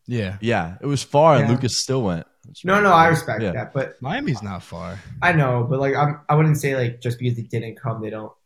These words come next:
Speaker 3: like, I don't know. I wouldn't.
Speaker 2: No, but I'm saying if you say you are and you don't.
Speaker 3: Yeah.
Speaker 1: A lot of people say things, though.
Speaker 3: I think the biggest thing, you know what, uh, one of my, um, I actually have two, two kind of stories. They're kind of short, but, um, one of them is, like, when I first came to school,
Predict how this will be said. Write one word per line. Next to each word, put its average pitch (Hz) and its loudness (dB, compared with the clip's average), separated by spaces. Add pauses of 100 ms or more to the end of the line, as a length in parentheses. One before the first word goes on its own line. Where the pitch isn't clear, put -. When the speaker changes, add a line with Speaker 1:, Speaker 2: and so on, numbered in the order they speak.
(500)
Speaker 3:
like, 113 -6
I 120 -2
don't 107 -6
know. - -16 (340)
I 139 0
wouldn't. 135 0 (360)
Speaker 2:
No, 160 4
but 131 2
I'm 135 0
saying 135 0
if 113 -4
you 117 -6
say 110 -2
you 113 0
are 98 0
and 101 -4
you 92 -4
don't. 87 -4 (340)
Speaker 3:
Yeah. 131 -4
Speaker 1:
A - -
lot 185 2
of 180 -2
people 156 -2
say 127 0
things, 90 -10
though. 90 -10
Speaker 3:
I 143 0
think 185 0
the 175 0
biggest 127 0
thing, 120 -6
you 139 -4
know 147 4
what, 175 0
uh, 139 -2
one 131 -4
of 131 -2
my, 120 -2
um, 104 -8 (600)
I 139 2
actually 151 0
have 123 -4
two, 123 -2
two 110 -6
kind 98 -6
of 92 -12
stories. 95 -16
They're 95 -20
kind 107 -8
of 92 -12
short, 87 -18
but, 98 -12 (680)
um, 113 -4
one 120 -2
of 113 -2
them 107 -6
is, 98 -8
like, 95 -8
when 120 -2
I 135 0
first 117 -4
came 120 0
to 113 -2
school, 107 -10